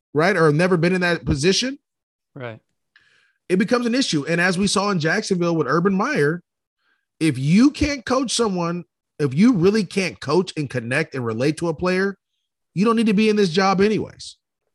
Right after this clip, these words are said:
Speaker 1: Because eventually you're gonna have to pay, or, or eventually, especially now with the N I L,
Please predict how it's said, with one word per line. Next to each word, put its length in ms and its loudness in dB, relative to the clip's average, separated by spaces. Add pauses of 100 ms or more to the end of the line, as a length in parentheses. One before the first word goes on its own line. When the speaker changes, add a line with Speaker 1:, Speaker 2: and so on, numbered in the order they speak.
(600)
Speaker 1:
Because 260 2
eventually 640 2
you're 180 0
gonna 200 2
have 260 0
to 100 -4
pay, 540 0 (380)
or, 120 -2 (100)
or 220 2
eventually, 520 0
especially 340 -2
now 180 0
with 100 -4
the 100 -4
N 120 -4
I 200 0
L, 380 -2